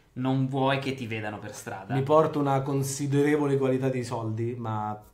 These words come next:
Speaker 2: medio considerevole. Gli altri sempre nascosti, perché tengo molto, molto ai soldi. Mol-, sempre nascosti sotto la,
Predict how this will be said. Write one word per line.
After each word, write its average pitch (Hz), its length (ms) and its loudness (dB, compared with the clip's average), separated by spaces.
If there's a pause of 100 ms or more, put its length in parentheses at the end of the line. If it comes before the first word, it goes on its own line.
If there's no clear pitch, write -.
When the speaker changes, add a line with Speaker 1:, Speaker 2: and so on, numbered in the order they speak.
(440)
Speaker 2:
medio 170 500 4
considerevole. 123 920 0 (760)
Gli 123 140 -6
altri 131 260 0
sempre 117 220 -2
nascosti, 117 580 -6
perché 101 160 -10
tengo 101 220 -10
molto, 104 340 -8
molto 104 220 -12
ai 101 60 -14
soldi. - 300 -20 (260)
Mol-, 117 200 -10
sempre 117 220 -8
nascosti 110 580 -8
sotto 107 340 -16
la, 104 240 -18